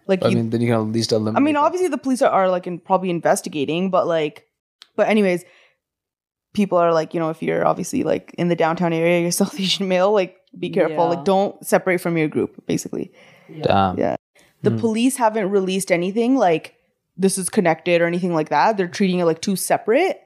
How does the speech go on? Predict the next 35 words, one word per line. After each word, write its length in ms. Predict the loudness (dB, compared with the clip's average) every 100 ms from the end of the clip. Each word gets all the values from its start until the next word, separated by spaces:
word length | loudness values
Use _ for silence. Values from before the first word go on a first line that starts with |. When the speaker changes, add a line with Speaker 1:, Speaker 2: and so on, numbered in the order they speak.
| -8
Speaker 2:
Hmm. 220 | -6 -6 -2
Speaker 1:
completely. 600 | 0 2 0 0 2 0
There's 240 | 2 -2 2
been 200 | 0 2
no 440 | 2 2 2 0 -4 _ _
statement 460 | -8 0 0 0 -2
from 120 | -4
the 60 |
police, 260 | -2 -4 -4
nothing. 600 | -2 0 0 0 0 2
They've 140 | 0
just 220 | 0 -4 -4
released, 420 | -4 -4 -6 -6 -2
like, 220 | 0 0
you 80 | 0
know, 300 | -2 -2 -4 _ _
this 160 | -2 2
happened, 560 | 2 2 2 0 -2 -8 _ _ _ _ -16
s-, 140 | -14
condolences 560 | -2 2 2 2 -2 -8
to 60 | -6
the 100 | -2
families 440 | 0 0 0 -4
and 80 | -4
blah, 100 | -2
blah, 160 | -2
blah. 280 | 2 2 0 -6
But 80 | -2
that's 220 | 0 2
it. 200 | 0 -2 -8 _ _ _ _ _ -6
Speaker 3:
Oh 60 |
my 200 | -2 -2
God. 260 | -4 -6 -2
Speaker 1:
Yeah. 300 | 2 2 0 -12 _
So 480 | 0 2 2 -4